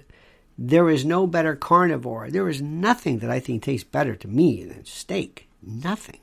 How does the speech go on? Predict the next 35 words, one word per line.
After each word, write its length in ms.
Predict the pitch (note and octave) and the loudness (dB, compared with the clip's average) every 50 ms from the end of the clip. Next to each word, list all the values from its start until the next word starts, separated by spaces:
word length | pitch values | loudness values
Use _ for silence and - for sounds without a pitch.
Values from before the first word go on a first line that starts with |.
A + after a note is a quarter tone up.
| _ | _
Wow. 240 | - C3 - - - - _ _ _ _ _ | -12 -12 -12 -12 -14 -20 _ _ _ _ _
Pork. 400 | - D#3+ E3 D#3+ D#3+ - - - _ - - _ | 2 2 4 4 2 -2 -6 -14 _ -20 -20 _
It's 80 | - | -8
hard. 300 | - - B3+ D4 D4 A3 | 0 4 6 6 6 4
I, 80 | E3+ - | 2 0
I, 640 | E3+ E3+ F3+ F3 D#3+ E3+ F3 F3+ F3+ F#3 F3+ F3 F3 F3 | 0 0 0 0 0 -4 -4 -4 -2 -2 -4 -4 -6 -8
uh, 40 | - - _ - - - - - - - _ _ _ _ _ _ _ _ _ - _ _ _ _ _ _ _ - | -10 -14 _ -20 -20 -20 -20 -20 -20 -20 _ _ _ _ _ _ _ _ _ -20 _ _ _ _ _ _ _ 4
I 160 | D#3+ F3+ G#3 | 6 8 10
was 180 | A3+ G#3+ E3+ C#3 | 10 10 10 10
made 320 | D#3+ F3 F#3 G#3 G#3+ F#3 | 8 8 8 8 6 6
for 80 | - C3 | 2 -2
that. 200 | B2 B2+ - - _ _ _ _ _ _ _ _ _ _ _ _ _ | -4 -6 -10 -16 _ _ _ _ _ _ _ _ _ _ _ _ _
And 220 | - E3+ F3 F3+ F3+ | 2 6 8 10 10
what 180 | F3+ E3 D#3 | 10 10 8
you 280 | D#3+ F3 F#3 A3 C4 D4+ | 6 6 8 8 10 10
will 220 | D#4 D#4+ E4 E4+ | 10 10 10 8
do 500 | D4 C4+ C#4+ B3+ F#3+ C#3+ A#2 - - - - _ _ _ _ _ _ _ _ _ _ _ _ _ _ | 6 6 6 6 6 6 4 0 -6 -14 -20 _ _ _ _ _ _ _ _ _ _ _ _ _ _
when 320 | - B2 C#3+ D#3 D#3+ D#3+ E3 | -6 0 2 4 4 4 4
you 240 | F#3+ A#3+ C#4+ D#4 | 4 6 6 6
tell 340 | C4 - B3 B3 B3 C4 C4 | 6 6 4 4 6 6 6
people, 280 | G#3 G#3+ F3+ D3 C#3 C3+ | 6 6 6 6 6 6
when 100 | C#3+ D3+ | 6 8
you 140 | E3 F#3 F3+ | 8 6 6
say 380 | - - - C#3+ C3 B2+ B2 A#2+ | 4 2 0 0 2 2 2 0
this, 840 | A#2 A#2+ B2+ C3 D3+ F#3+ A#3 D4 E4 D#4 - - - - - - - _ _ _ _ _ _ _ _ _ _ - | -2 -6 -2 2 4 4 6 6 4 2 0 -4 -8 -10 -12 -16 -20 _ _ _ _ _ _ _ _ _ _ 2
among 320 | D#3+ E3+ F#3 G3+ G#3 G3+ | 4 8 8 10 10 10
other 220 | G#3+ A3+ A3 A3 G3 | 8 6 6 6 4
things, 340 | - - C3 A2+ G#2 G#2+ G#2+ | 4 2 -4 -8 -8 -8 -4
not 200 | C#3 D#3 F3+ - | -2 0 2 2
to 60 | F3+ | 2
mention 380 | D#3+ D3 B2 - - A2 G2 | 2 2 0 -4 -6 -8 -10
processed 580 | - _ - - E3 F#3+ F#3+ F#3 - G3 F3+ - | -12 _ -4 0 0 0 0 0 -2 -2 -4 -4
foods, 440 | - - F#3 F#3 F#3 F3+ E3+ - - - _ _ _ _ _ _ _ _ _ _ _ _ _ _ _ _ _ _ _ _ - | -6 -6 -6 -4 -6 -6 -8 -12 -18 -20 _ _ _ _ _ _ _ _ _ _ _ _ _ _ _ _ _ _ _ _ 6
oil, 420 | F#3 G3 G3+ G3+ G3+ G3+ G3+ G3 - | 6 8 8 6 4 2 -2 -6 -10
fat, 520 | - - - - F#3 F3+ F3+ F3+ F#3 - | -16 -18 -10 -4 -2 -2 -2 -2 -4 -6